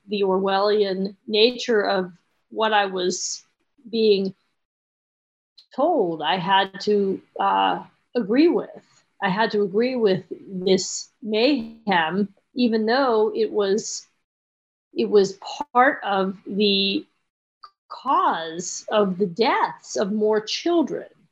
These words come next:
more Black children. Eh, you know, because, because it was connected, because there was more violence and there was less police protection. And a lot of these children were being caught in the crossfire of gang warfare.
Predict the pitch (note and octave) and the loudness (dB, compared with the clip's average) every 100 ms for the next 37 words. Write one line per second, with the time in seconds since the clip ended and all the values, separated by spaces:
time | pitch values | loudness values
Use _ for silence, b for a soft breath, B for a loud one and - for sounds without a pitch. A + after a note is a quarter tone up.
0 | _ _ _ _ _ _ _ _ - G#3+ | _ _ _ _ _ _ _ _ -4 -2
1 | A3 C4+ D4+ D#4 - G3+ E3+ D3 - F#2 | 0 2 2 0 -2 -2 0 -2 -8 -12
2 | - _ _ - - - G#3+ B3+ A#3 A3+ | -20 _ _ -20 -12 -4 -2 -2 0 2
3 | A3 G#3 A3+ - A3 G#3+ - G#3 G#3+ C#4 | 2 0 -4 2 4 4 -2 -6 -6 0
4 | E4 D4 A#3+ - - G#3 G3 - G#3 A3+ | 2 2 -2 -8 -2 2 2 0 0 2
5 | G#4 - A#3+ G3 G3+ - G#3+ A3 G3+ F#3+ | 0 0 -2 0 -4 0 0 2 0 0
6 | F#3+ F#3+ F3+ G3+ A3 G#3+ G3+ A#3 B3 A#3 | 0 0 -2 0 0 0 0 4 4 2
7 | G#3+ A3 G#3 G3+ F#3 F3+ F#3 G#3+ A3+ - | -4 -2 0 2 2 2 2 2 2 -2
8 | G3+ F#3 G3 - G3+ G3 F3+ F3+ - F#3+ | 0 2 0 -4 -8 -4 -2 -2 -4 -4
9 | G3+ - _ _ G#3 G3+ G#3 A3+ A#3+ G#3+ | -4 -6 _ _ -2 0 2 2 2 -4
10 | - - B3+ A#3 F#3 F#3+ F#3+ - G3+ G3+ | -8 -2 0 2 2 2 -2 0 4 4
11 | G3 - G#3+ A#3+ D#4+ - - F#3+ D3+ C#3+ | 2 -6 0 2 2 -4 -4 2 2 0
12 | C#3 C#3+ D#3 D#3+ _ _ - G3+ G3+ G#3 | -8 -10 -10 -10 _ _ -2 0 2 0
13 | F#3+ F#3+ F#3+ - G3 G3 G3 G#3 - | 2 0 0 0 0 2 2 2 -2